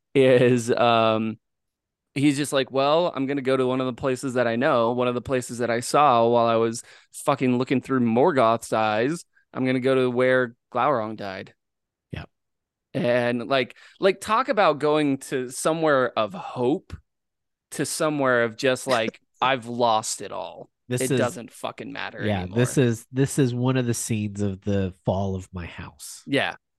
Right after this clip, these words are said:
Speaker 1: It, it's
Speaker 2: Really.
Speaker 1: like, it's like,
Speaker 2: It
Speaker 1: it doesn't
Speaker 2: is.
Speaker 1: fucking matter.
Speaker 2: Yeah.
Speaker 1: Like, okay. So he goes off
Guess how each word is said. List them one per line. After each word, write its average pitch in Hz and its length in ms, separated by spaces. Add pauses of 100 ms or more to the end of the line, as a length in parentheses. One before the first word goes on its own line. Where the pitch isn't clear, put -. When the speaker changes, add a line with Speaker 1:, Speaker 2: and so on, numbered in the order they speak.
Speaker 1:
It, 160 140
it's - 80
Speaker 2:
Really. 175 160
Speaker 1:
like, 160 240
it's 143 180
like, 151 140
Speaker 2:
It 156 120
Speaker 1:
it 110 40
doesn't 120 240
Speaker 2:
is. 113 60
Speaker 1:
fucking 113 360
matter. 85 400
Speaker 2:
Yeah. 110 280
Speaker 1:
Like, 127 260 (400)
okay. 123 460 (400)
So 139 160
he 143 160
goes 156 260
off 123 420